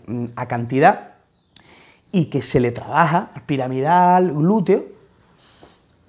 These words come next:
y te das cuenta de que, de que sigue con ese, con ese problema y con esa sobrecarga,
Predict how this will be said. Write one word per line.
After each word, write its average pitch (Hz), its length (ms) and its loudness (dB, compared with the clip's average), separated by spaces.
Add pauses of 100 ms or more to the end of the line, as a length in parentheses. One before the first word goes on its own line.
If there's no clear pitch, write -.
(140)
y 160 100 2
te 151 80 0
das 139 120 4
cuenta 180 560 0
de 147 260 0
que, 135 280 -2
de 131 220 -4
que 127 140 -8
sigue 160 360 2
con 170 160 0
ese, 139 360 -2
con 139 140 -4
ese 135 160 -6
problema 143 460 0
y 165 100 -2
con 143 180 0
esa 131 180 -4
sobrecarga, 127 600 2